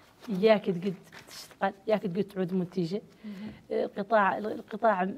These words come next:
Speaker 1: حريص صار على أنه يحاول يعدل أكبر كم من ذاك الالتزام اللي قال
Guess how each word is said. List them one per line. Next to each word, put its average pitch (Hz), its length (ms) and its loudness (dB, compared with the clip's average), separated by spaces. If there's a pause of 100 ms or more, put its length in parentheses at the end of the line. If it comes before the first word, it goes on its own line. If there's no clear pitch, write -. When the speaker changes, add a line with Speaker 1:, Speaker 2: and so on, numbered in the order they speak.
Speaker 1:
حريص 220 500 -2
صار 196 240 0
على 190 200 0
أنه 185 280 0 (500)
يحاول 208 560 4
يعدل 190 500 -2
أكبر 202 480 -2
كم 214 160 0
من 185 200 0
ذاك 185 260 0
الالتزام 185 520 -2
اللي 175 300 -6
قال 175 160 -2